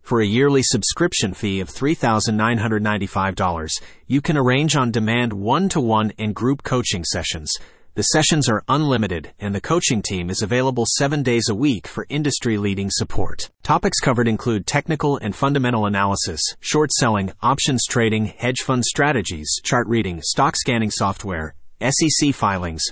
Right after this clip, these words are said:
broker regulations, and many more. The platform was established to give new traders like you access to the kind of education that eluded Alex and Bao when they first started. A spokesperson says,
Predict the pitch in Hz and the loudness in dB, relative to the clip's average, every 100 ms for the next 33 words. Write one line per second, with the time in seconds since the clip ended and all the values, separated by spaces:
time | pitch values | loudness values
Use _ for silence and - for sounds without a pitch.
0 | - 120 143 104 95 92 92 98 95 90 | -2 0 2 0 0 -2 -2 -2 -2 -2
1 | 82 - 107 101 107 117 120 95 - - | -4 -4 -2 -2 0 2 2 0 -4 -12
2 | - 104 151 202 - 123 107 117 113 113 | -8 -2 2 2 2 2 2 2 0 -2
3 | - 135 147 160 - 120 127 139 135 120 | 0 0 2 0 0 -2 2 2 2 0
4 | - 139 123 92 - 104 95 110 139 147 | 2 2 2 0 0 -2 -2 0 2 2
5 | 113 131 - 117 101 - 95 95 - 135 | 2 0 0 0 -2 -4 -6 -6 -2 0
6 | 151 120 123 120 - 120 - 90 80 - | 2 0 0 -2 -2 -2 0 -4 -8 -6
7 | 107 104 107 147 170 170 - 120 123 - | -4 -2 2 2 4 2 2 2 2 0
8 | 113 90 107 95 80 - - - 104 101 | 0 2 2 2 -2 -8 -12 -6 -4 -2
9 | - 104 - 117 90 76 - - - - | 0 0 0 0 -2 -4 -12 -6 -2 0
10 | 156 180 - 95 - 78 92 80 | 2 2 2 0 0 -4 -4 -4